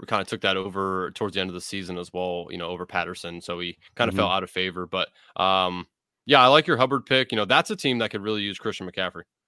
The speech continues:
Speaker 2: <laughs> Stop.
Speaker 1: <laughs>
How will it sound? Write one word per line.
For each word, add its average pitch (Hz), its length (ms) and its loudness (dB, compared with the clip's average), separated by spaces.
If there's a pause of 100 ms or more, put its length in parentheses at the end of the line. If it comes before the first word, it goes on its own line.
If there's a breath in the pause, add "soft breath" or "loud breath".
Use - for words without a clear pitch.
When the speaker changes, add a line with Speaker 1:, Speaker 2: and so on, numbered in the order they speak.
(720)
Speaker 2:
<laughs> - 800 -20
Stop. - 540 -12 (520)
Speaker 1:
<laughs> - 300 -6